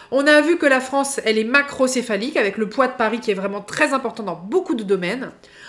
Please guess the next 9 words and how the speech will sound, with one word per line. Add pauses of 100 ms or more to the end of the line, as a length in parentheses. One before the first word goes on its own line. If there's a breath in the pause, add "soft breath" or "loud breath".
(240 loud breath)
On
a
vu
les
trois
aspects
du
développement
durable,